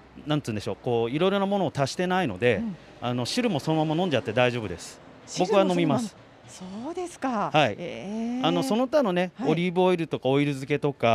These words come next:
Speaker 2: はい。
Speaker 1: まあ、味噌煮とかは、
Speaker 2: うん。
Speaker 1: また違う使い方をね、
Speaker 2: はい。
Speaker 1: していただいてっていうことでね、ご紹介もしてるんですけど、
Speaker 2: はい。
Speaker 1: まあ、基本的にはもうすべてお魚のいいところすべてが食べられる。
Speaker 2: わあ。
Speaker 1: まあ、それが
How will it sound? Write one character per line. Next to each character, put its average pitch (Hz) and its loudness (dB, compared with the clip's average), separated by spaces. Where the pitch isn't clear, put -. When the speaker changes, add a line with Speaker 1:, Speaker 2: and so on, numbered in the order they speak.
Speaker 2:
は 233 4
い。 170 -6
Speaker 1:
ま 135 2
あ、 - 4
味 123 2
噌 135 0
煮 135 0
と 139 -4
か 101 2
は、 110 2
Speaker 2:
う 101 -4
ん。 - -2
Speaker 1:
ま - 2
た 165 -2
違 170 2
う 170 2
使 - -2
い 156 0
方 156 -2
を 156 -4
ね、 175 -6
Speaker 2:
は 190 -10
い。 - -4
Speaker 1:
し 254 -2
て 143 2
い 127 -2
た 131 2
だ 127 2
い 127 0
て 131 -2
っ 117 -6
て - -10
い 104 0
う 98 -6
こ 113 -6
と 110 -2
で 101 -6
ね、 104 -2
ご 123 0
紹 127 0
介 120 0
も 117 -2
し - -8
て 127 -2
る 110 -4
ん 101 -4
で 87 -6
す - -14
け 90 -6
ど、 107 2
Speaker 2:
は 233 0
い。 170 -4
Speaker 1:
ま 139 -2
あ、 - -2
基 185 2
本 196 2
的 190 -2
に 208 -2
は 180 0
も 123 0
う 92 -4
す - -14
べ 208 6
て - 0
お 117 2
魚 165 -2
の 165 0
い 175 -6
い 170 -8
と 151 0
こ 131 -2
ろ 117 0
す - -4
べ 214 2
て 202 0
が 101 2
食 110 -4
べ 107 4
ら 104 2
れ 92 -2
る。 80 -12
Speaker 2:
わ 180 -12
あ。 180 -14
Speaker 1:
ま 135 -4
あ、 123 -2
そ 143 -2
れ 147 4
が 139 6